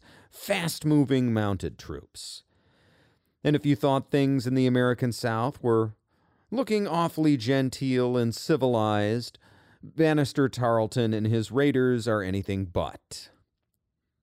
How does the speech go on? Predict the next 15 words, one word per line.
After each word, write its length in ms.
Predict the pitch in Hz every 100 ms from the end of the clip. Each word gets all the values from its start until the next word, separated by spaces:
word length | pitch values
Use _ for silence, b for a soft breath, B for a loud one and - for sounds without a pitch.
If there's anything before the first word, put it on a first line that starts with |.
| _ _ _ _ _ _ _ _ _ _
Following 480 | - 160 151 147 143
the 100 | 139
surrender 520 | - 147 131 127 120
of 100 | 117
Charleston, 800 | - 151 127 120 - 139 143 226 b b b b b
the 80 | 143
small 460 | - 214 208 202
American 540 | 180 170 165 156 160 147
militia 420 | 143 143 135 143
units 460 | 131 135 135 147
in 80 | 151
the 60 | 131
city's 380 | - 156 135 107
vicinity 640 | 113 - 202 151 117 123
redeploy, 880 | 110 120 117 123 - 180 131 -